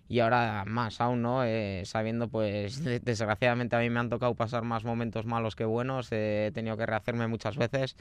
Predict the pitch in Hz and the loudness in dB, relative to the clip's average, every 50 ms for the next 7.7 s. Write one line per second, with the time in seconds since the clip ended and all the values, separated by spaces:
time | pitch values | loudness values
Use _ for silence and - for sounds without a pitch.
0 | - - - - - - - - - 120 120 113 107 101 101 104 104 104 110 110 | -20 -20 -20 -20 -20 -20 -16 -8 -2 0 0 2 2 0 0 -2 -2 -2 -2 -2
1 | 110 110 - 123 110 113 110 110 113 117 120 113 117 110 - 113 113 - 113 113 | -4 -2 -2 -2 0 0 0 0 0 0 0 0 -2 -2 -2 -2 -2 -2 -2 -4
2 | 113 110 113 117 113 - 120 107 - 117 110 104 - - - 113 110 107 98 - | -2 -2 -2 -2 -2 -4 -4 -4 -4 -4 -4 -4 -4 -6 -6 -6 -6 -6 -6 -6
3 | - 113 117 120 113 104 101 101 101 98 98 98 98 98 110 - - - 107 107 | -4 -2 -2 -2 -2 -2 -2 -2 -2 -4 -4 -4 -6 -6 -8 -8 -8 -6 -4 -4
4 | 110 101 - 110 113 110 - - 107 98 98 95 98 98 98 101 104 104 107 107 | -4 -4 -2 -2 -2 -2 -2 -4 -6 -4 -4 -4 -4 -4 -2 -2 -2 -2 -2 -2
5 | 107 104 113 107 107 107 104 - - 110 107 - - 113 110 110 107 107 107 101 | -2 -2 -2 -2 -2 -4 -4 -6 -6 -8 -6 -6 -4 -2 0 0 0 0 -2 -2
6 | - - 110 107 104 110 110 110 107 104 110 110 110 107 104 104 101 110 107 - | -2 -2 0 0 0 0 0 -2 -2 -2 -2 -4 -4 -4 -4 -4 -4 -4 -6 -4
7 | - 117 - - - 120 113 110 110 110 107 107 107 110 | -6 -6 -6 -4 -2 0 0 2 0 0 0 -2 -4 -6